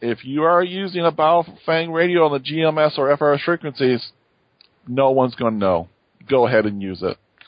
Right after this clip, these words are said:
No one's gonna be hunting you because you got a, a removable antenna on your Baofeng on the G M R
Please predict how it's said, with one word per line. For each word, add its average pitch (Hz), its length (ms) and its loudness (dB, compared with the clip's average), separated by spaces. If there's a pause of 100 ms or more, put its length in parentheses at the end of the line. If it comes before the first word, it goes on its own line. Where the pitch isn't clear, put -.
(260)
No 139 140 2
one's 139 200 0
gonna 143 160 -2
be 131 120 -2
hunting 135 360 -2
you 123 140 -6
because 117 300 -4
you 123 120 -8
got 117 220 2
a, 98 100 -2
a 117 80 -2
removable 113 640 -2
antenna 104 480 0 (340)
on 107 260 0
your 107 100 -4
Baofeng 110 600 0
on 104 100 2
the 101 60 -4
G 117 220 -6
M 104 160 0
R 104 360 2